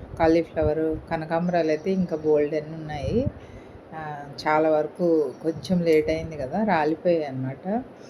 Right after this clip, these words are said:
అసలు భలే పూస్తున్నాయి ఈ ఇయర్. ఆ, ఫస్ట్ టైమ్ ఇంత బాగా రావడం కనకాంబరాలు. అలానే ఎవరైనా ఛానల్ కొత్తగా చూసేవాళ్ళు ఉంటే ఒకసారి ఛానల్లోకి వెళ్ళి చూడండి. ఆ, మంచి, ఆ, మన ఫర్టిలైజర్స్, పెస్ట్ కంట్రోల్ స్ప్రేస్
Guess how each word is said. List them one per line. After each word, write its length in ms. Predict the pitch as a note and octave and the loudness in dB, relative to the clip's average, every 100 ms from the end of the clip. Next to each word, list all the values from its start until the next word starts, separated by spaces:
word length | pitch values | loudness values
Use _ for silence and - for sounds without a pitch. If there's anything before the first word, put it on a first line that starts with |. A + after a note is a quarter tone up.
| - - - - | -20 -20 -20 -16
అసలు 240 | - E3 | -4 -2
భలే 280 | D#3 D3+ E3 | 2 2 2
పూస్తున్నాయి 540 | D#3+ E3 - F3 D#3 | 2 -2 -2 -4 -2
ఈ 180 | D3 D3+ | -2 0
ఇయర్. 320 | D3 D#3 C#4+ - - - D#3 | 0 2 0 0 -8 -12 -6
ఆ, 200 | D3 D#3+ | -4 0
ఫస్ట్ 240 | D3+ - G3+ | 0 0 0
టైమ్ 160 | F3+ | 0
ఇంత 240 | D3+ D3 D#3 | 0 0 2
బాగా 280 | C#3+ D#3 | 2 2
రావడం 420 | D#3+ D3 D3 E3 F#3+ | 2 0 -2 -2 -4
కనకాంబరాలు. 720 | D3+ D3 D3+ D#3 D3+ D3 A3+ E4 - - - - - - | -4 -6 -6 -4 -2 -2 -2 -6 -12 -20 -20 -18 -16 -6
అలానే 360 | E3+ E3+ F3+ F3+ | 0 2 2 2
ఎవరైనా 320 | E3+ F3 F#3 | 2 2 2
ఛానల్ 420 | F#3 E3 D#3+ F3 | 2 0 2 0
కొత్తగా 320 | F3 E3 E3+ F#3 F3+ | 0 0 0 0 0
చూసేవాళ్ళు 400 | F3+ E3 E3 E3 | 0 2 4 2
ఉంటే 260 | E3+ A3+ | -2 -2
ఒకసారి 460 | B3+ - E3+ E3+ F3 | -2 -2 -4 -4 -2
ఛానల్లోకి 440 | D#3 F3 F#3 F3+ | 0 2 0 2
వెళ్ళి 240 | E3+ E3+ F3 | 0 0 0
చూడండి. 440 | D#3+ D#3+ E3 A#3+ - - - - - - | 2 0 0 0 2 -2 -4 -8 -6 -6
ఆ, 120 | E3 | -6
మంచి, 800 | D#3+ D#3+ E3+ - F3+ F3 D#3+ D3+ - C#3 | -4 -4 -4 0 2 4 2 0 -2 -4
ఆ, 60 | C#3+ C#3+ C#3 C#3+ C3 C3 - - E3 | -4 -4 -8 -10 -12 -16 -16 -14 -12
మన 180 | D3+ C#3+ | -10 2
ఫర్టిలైజర్స్, 840 | D#3+ D#3 E3+ E3 E3+ B2 - D#3 | 2 4 4 4 4 0 -2 -2
పెస్ట్ 280 | E3 D3+ - | -2 -4 -6
కంట్రోల్ 600 | E3 E3 E3 D#3+ D#3+ D3+ | -6 -2 0 2 2 2
స్ప్రేస్ 560 | D3 - D#3+ D#3+ D#3 | -2 0 4 4 2